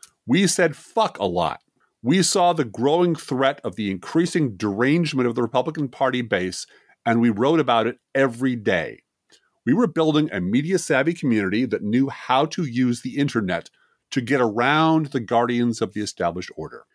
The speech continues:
And as the Iraq War continued to spiral into complete disaster, it increasingly looked as if we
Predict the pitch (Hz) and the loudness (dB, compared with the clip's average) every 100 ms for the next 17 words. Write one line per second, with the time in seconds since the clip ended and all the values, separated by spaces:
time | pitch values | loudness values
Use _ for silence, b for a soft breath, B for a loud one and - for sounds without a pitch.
0 | _ _ - 110 127 107 98 139 170 - | _ _ 2 2 2 0 2 0 0 0
1 | 127 135 117 107 139 123 117 - - 117 | 0 0 -2 -2 -2 -2 -2 -4 -2 0
2 | 120 120 110 - 113 92 - 135 120 101 | 2 0 -4 -6 -8 -12 -4 -4 -2 -4
3 | 151 202 - 107 107 - _ _ _ _ | 0 0 0 -4 -4 -6 _ _ _ _
4 | _ _ 127 127 120 - 139 151 214 196 | _ _ 0 0 0 0 0 0 0 0
5 | 110 107 - 110 120 92 87 160 131 123 | 0 -2 -4 -2 -2 -2 0 2 4 2
6 | 151 | -2